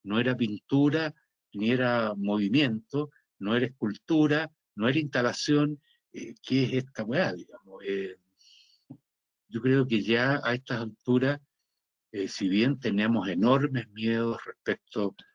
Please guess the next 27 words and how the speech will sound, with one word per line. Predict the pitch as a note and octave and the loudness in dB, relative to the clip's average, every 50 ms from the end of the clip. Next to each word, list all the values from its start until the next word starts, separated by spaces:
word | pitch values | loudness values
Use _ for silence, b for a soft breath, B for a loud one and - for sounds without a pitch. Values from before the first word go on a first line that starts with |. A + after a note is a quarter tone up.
| _ _ _ _ _ _ _ - | _ _ _ _ _ _ _ -6
a, | F2+ F2 F2 F2 E2+ E2 - - | -4 -4 -2 -2 -4 -6 -8 -6
al | - F#2 E2+ | -6 -6 -6
cyborg, | - - - - E3 D#3 A#2+ G2 F#2+ F#2 G2 A2 - _ _ _ | -6 -8 -4 -2 0 2 2 2 2 0 0 -2 -4 _ _ _
más | - G#2 A2+ B2 C3 | -4 -2 -2 -2 -4
que | - - - | -4 -4 -2
al | A2+ G2 | 0 0
autómata, | F#2+ G2 G#2 - - C3+ B2+ G#2 F#2 F2+ F2+ - G#2+ G#2+ | 0 -2 -2 -2 0 0 2 2 0 -2 -4 -2 -4 -4
yo | G#2+ G#2+ G2+ | -4 -6 -6
creo | G2+ G#2+ G#2+ G2+ | -6 -6 -6 -6
que | A2 | -6
tenemos | F2+ F#2+ F#2 G#2 G#2+ A2 A2 | -6 -6 -6 -6 -6 -6 -8
que | - - | -12 -14
preocuparnos | - F2+ - - - - G2+ G#2+ G#2 F#2+ | -14 -16 -20 -14 -10 -8 -8 -6 -6 -8
del | F#2 F#2+ F2+ F2 | -8 -10 -12 -12
autómata | E2 - _ - A2+ A2 A2 A2+ A2 G#2+ G#2 F#2 | -14 -14 _ -4 -4 -2 0 -2 -2 -4 -4 -6
y | F2+ F2 | -6 -4
no | F2+ G2+ G#2+ | -4 -2 -2
del | G#2+ G2 F#2+ | -2 -4 -6
cyborg, | - - - A2 F2 D#2+ E2 D#2+ | -6 -4 -4 -4 -4 -4 -6 -12
a | - _ - - - - | -14 _ -18 -20 -20 -14
todo | - F2+ F#2 | -10 -10 -10
esto. | - _ _ - A2+ A2+ _ _ _ _ _ _ _ _ | -10 _ _ -20 -20 -20 _ _ _ _ _ _ _ _
Un | F2 E2+ F2 E2+ D#2 - - | -16 -16 -14 -14 -16 -16 -10
gran | F2 F#2+ G2+ G2+ G2+ | -6 -6 -4 -6 -4
tema | - - A2 F#2 F2 E2 E2+ | -4 -2 -2 0 -2 -4 -6
ese. | F2 - - - - - _ _ _ _ _ _ _ _ _ _ _ _ _ _ _ _ _ _ _ _ _ _ _ _ - | -6 -10 -12 -16 -18 -20 _ _ _ _ _ _ _ _ _ _ _ _ _ _ _ _ _ _ _ _ _ _ _ _ -4
Eh, | A2 G2 E2+ E2+ E2 D2+ C#2+ G#2 D#3 | -2 -2 0 0 -2 -4 -6 -8 -10